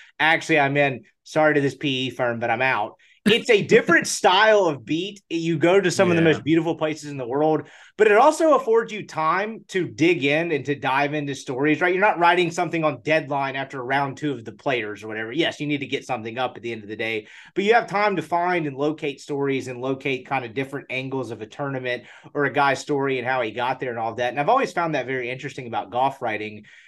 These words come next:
Speaker 1: You clearly have taken to it very quickly. How quickly did you appreciate, like, the time that covering golf affords you as opposed to "Get me nine hundred words before this game ends"?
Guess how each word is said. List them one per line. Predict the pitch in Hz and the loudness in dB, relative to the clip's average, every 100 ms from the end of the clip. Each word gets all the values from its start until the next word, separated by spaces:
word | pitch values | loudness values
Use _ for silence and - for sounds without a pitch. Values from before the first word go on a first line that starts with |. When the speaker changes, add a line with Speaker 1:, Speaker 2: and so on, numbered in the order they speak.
| _ | _
Speaker 1:
You | 185 240 | -6 -2
clearly | 208 226 190 | 4 6 6
have | 160 | 2
taken | 156 156 165 120 | -2 -4 -6 -4
to | 135 | -4
it | 117 | -4
very | 123 127 107 | -4 -4 -6
quickly. | - 151 151 127 110 110 - | -6 -6 -4 -6 -6 -10 -10
How | - 220 269 | 0 2 2
quickly | 269 233 233 208 | 0 -2 -2 -2
did | 160 | -2
you | 156 143 | 0 -2
appreciate, | 120 - 165 160 143 123 113 - | -2 -6 -6 -4 -4 -4 -4 -8
like, | 131 120 104 | -8 -8 -8
the | 135 131 - | -10 -12 -16
time | - 180 170 147 113 101 | -10 -4 -2 -2 -4 -8
that | 135 135 | -10 -4
covering | 151 131 131 113 | -2 -2 -4 -8
golf | 113 113 107 | -6 -6 -8
affords | 104 117 110 101 | -14 -12 -12 -10
you | 110 | -10
as | 104 | -12
opposed | 104 127 110 | -10 -8 -8
to | - | -10
"Get | 104 131 | -10 -10
me | 123 120 | -8 -8
nine | 117 117 | -6 -6
hundred | 120 107 | -8 -12
words | 104 107 101 | -10 -12 -14
before | 95 113 | -18 -16
this | 98 | -16
game | - 92 87 | -16 -18 -18
ends"? | 131 - - | -20 -20 -20